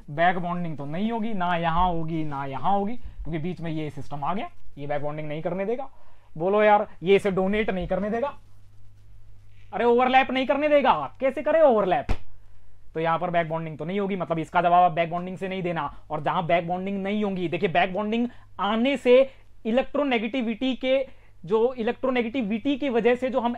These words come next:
एक्सपेक्टेड ट्रेंड रखते थे, जैसे, जैसे मैंने बोला था कि बीएफ़ थ्री, आप सोच रहे होंगे कि इलेक्ट्रोनेगेटिविटी की बेसिस पर ये सबसे ज्यादा होना चाहिए, फिर ये होना चाहिए बीसीएल थ्री।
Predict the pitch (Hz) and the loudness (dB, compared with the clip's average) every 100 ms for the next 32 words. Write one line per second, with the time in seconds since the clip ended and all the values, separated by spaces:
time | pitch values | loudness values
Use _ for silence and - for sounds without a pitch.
0 | - - - 226 - 262 254 208 214 220 | -6 -10 -6 -6 -4 -4 -4 -2 -2 0
1 | 190 - 208 170 143 - - 165 170 170 | -2 -2 -2 -2 -6 -8 -6 -4 -2 -4
2 | 170 175 175 175 175 196 - - 170 143 | -2 -4 -2 0 0 0 -2 -8 -6 -4
3 | 185 180 - 185 208 208 - - 170 202 | -2 -4 -4 -4 -4 -6 -12 -2 2 2
4 | - 208 214 214 220 233 - 226 208 214 | 0 -4 -2 -2 0 -2 -2 -6 -2 -2
5 | 208 233 226 202 233 220 240 214 202 214 | -2 -2 -2 -2 -4 -6 -6 -4 -4 -4
6 | 226 240 226 220 196 214 202 196 185 180 | -4 -4 -4 -6 -4 0 0 0 0 -2
7 | 180 170 - - 233 240 233 226 214 208 | -2 -2 -4 -6 0 2 4 2 2 -2
8 | 196 190 160 - - 170 208 208 185 165 | 0 0 0 -4 -6 -2 -2 0 -2 -2
9 | 160 | -4